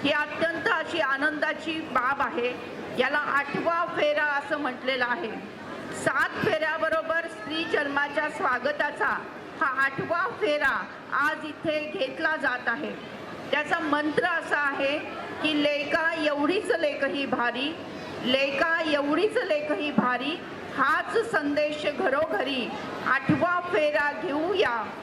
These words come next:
स्त्री जन्माचे स्वागत करूया, स्त्री जन्माचे स्वागत करूया." अग्निसाक्षीने जेव्हा हा आठवा फेरा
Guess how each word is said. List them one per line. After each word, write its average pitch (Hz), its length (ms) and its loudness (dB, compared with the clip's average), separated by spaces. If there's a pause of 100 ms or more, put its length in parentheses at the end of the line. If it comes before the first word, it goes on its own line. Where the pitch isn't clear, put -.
(240)
स्त्री 370 380 4
जन्माचे 269 800 0
स्वागत 285 640 0
करूया, 240 520 2 (320)
स्त्री 415 360 2
जन्माचे 285 640 2
स्वागत 269 600 0
करूया." 233 360 2 (600)
अग्निसाक्षीने 339 1080 2
जेव्हा 311 320 2
हा 311 140 0
आठवा 294 520 0
फेरा 285 240 2